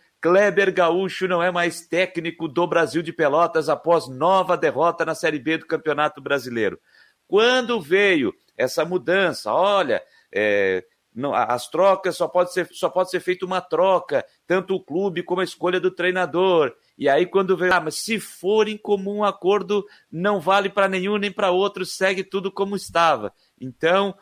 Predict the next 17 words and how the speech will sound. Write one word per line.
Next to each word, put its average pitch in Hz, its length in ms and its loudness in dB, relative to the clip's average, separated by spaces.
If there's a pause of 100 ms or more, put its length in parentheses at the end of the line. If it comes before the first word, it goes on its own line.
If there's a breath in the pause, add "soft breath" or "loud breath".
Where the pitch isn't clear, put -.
(140)
comum 180 320 -2
acordo 185 520 0
no 190 120 -6
Náutico, 165 560 -4 (160)
comum 165 260 -4
acordo 180 600 0
no 175 80 -14
Brasil 160 320 -4
de 160 100 -10
Pelotas. 143 560 -2 (220 soft breath)
Ê, 262 420 6
jeitinho 190 640 2
brasileiro, 180 760 4
hein? 208 200 -2 (200)
Ê, 294 460 8
jeitinho 196 580 0
brasileiro! 165 880 0